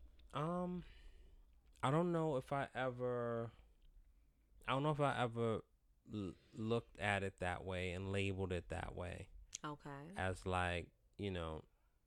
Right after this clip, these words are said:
Speaker 1: these are expectations that I have and it's that and the third. I don't think I ever looked at it that way.
Speaker 2: So how did you look at it?
Speaker 1: I, I don't, I don't know. I honestly, um, I don't know. This is kinda like,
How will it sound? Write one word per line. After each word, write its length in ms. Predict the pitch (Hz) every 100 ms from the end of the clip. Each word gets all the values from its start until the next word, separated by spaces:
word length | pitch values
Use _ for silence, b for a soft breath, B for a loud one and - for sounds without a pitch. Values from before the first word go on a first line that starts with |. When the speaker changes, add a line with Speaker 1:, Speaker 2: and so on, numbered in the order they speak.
| _ -
Speaker 1:
these 320 | 104 101 95
are 60 | 73
expectations 840 | 95 - 95 - 92 90 90 87
that 100 | 90
I 140 | 90
have 400 | 90 87 85 87
and 120 | 85 85
it's 140 | -
that 120 | 80
and 100 | 82
the 180 | 82 -
third. 260 | 85 85 80
I 60 | 92
don't 160 | 98 -
think 160 | 98
I 120 | 95
ever 140 | 90 87
looked 280 | 87 - 87
at 120 | 87
it 120 | 85
that 200 | - -
way. 120 | 87
Speaker 2:
So 160 | 90 175
how 180 | 170 151
did 160 | 147
you 80 | 147
look 200 | 139 143
at 180 | 135 127
it? 240 | 131 127 - - - _ -
Speaker 1:
I, 160 | 107 101
I 140 | 98
don't, 180 | 110 120 - -
I 80 | 107
don't 180 | 110 117
know. 220 | 117 95
I 120 | 87 76 104
honestly, 560 | 110 - 110 107 92 - _ -
um, 420 | 92 90 87 85 - _ - - - - - - - - - - - - - - - - - -
I 60 |
don't 140 | 101 101
know. 200 | 87 92
This 160 | - 104
is 60 | -
kinda 320 | - 110 104
like, 320 | 101 95 92